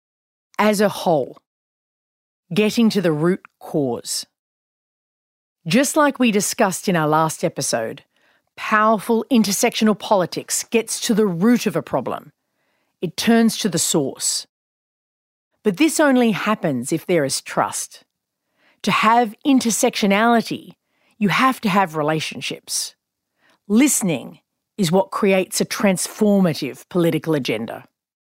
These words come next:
In any social movement, raising the issue of identity is confrontational. It goes to the heart of whose experience and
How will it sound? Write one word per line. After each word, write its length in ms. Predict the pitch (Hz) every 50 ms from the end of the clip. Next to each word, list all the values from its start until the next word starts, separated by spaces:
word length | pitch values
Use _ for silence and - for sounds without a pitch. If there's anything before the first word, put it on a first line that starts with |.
| _ _ _ _ _ _ _ _ _ _ _ _ _ _ _ _ _ -
In 100 | 302 277
any 240 | 311 339 349 381 339
social 420 | - - 285 254 247 - - 233
movement, 600 | 196 180 175 156 139 - - - - - - - _ _ _
raising 520 | - 185 208 220 269 302 285 233 302 285 254
the 160 | 233 214 214
issue 220 | 226 - - 240
of 100 | 208 170
identity 720 | 180 170 160 139 180 180 190 208 226 - 262 277 269 254 - _ _ -
is 140 | - 208 -
confrontational. 840 | - 214 202 170 - 185 165 - - 147 143 139 - 117 113 - - _ _ _ _ _ _ _ _ _ _ - - -
It 100 | 320 226
goes 240 | 214 294 302 320 -
to 100 | - 320 254
the 80 | 294
heart 500 | 247 - - 247 226 190 135 101 - - - -
of 80 | 151 - - -
whose 260 | - 285 294 285 240 233
experience 840 | 247 - - - - - 190 180 175 175 175 - - - - - - _ _ _ _ -
and 120 | 165 156